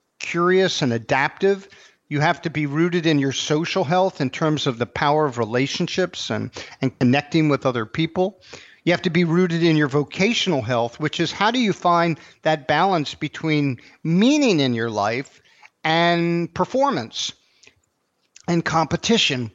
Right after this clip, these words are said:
with others? And then lastly, you've got to really cultivate your spiritual health, which is sort of, do you have a higher purpose? And,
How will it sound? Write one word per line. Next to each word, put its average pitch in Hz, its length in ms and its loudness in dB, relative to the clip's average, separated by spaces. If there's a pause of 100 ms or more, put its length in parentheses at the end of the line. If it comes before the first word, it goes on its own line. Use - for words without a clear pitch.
with 151 220 0
others? 131 540 0
And 185 160 2
then 208 180 2
lastly, 240 400 0
you've 170 320 -2
got 190 280 0
to 185 80 -8
really 160 260 0
cultivate 143 440 -4
your 143 120 -6
spiritual 214 640 -2
health, 98 340 -2 (460)
which 165 320 0
is 156 340 4 (200)
sort 196 200 2
of, 156 140 -2
do 214 160 4
you 214 140 4
have 214 260 2
a 180 60 2
higher 117 320 0
purpose? 113 640 -4
And, 131 320 2